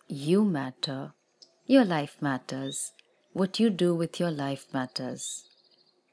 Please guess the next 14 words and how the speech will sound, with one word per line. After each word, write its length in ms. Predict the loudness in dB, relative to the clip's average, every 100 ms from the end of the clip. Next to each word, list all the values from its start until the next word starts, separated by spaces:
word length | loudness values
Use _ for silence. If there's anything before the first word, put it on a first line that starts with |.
| _ -2
Thanks 240 | 2 2 0
for 100 | 0
listening. 580 | 0 0 -4 -4 -6 -10 _ _ _ _ _ _ _ -10
If 160 | 0
you 120 | 2
found 380 | 2 4 4 4
this 140 | 4 2
episode 460 | 2 0 0 0
helpful, 760 | -2 -4 -4 -10 -8 -6 -6 -8 _ _ _ _ _ -2
do 160 | 4 6
share 340 | 6 4 4
it 200 | 2 -2
with 160 | -4 -2
someone. 640 | -2 -2 -2 -4 -6 -10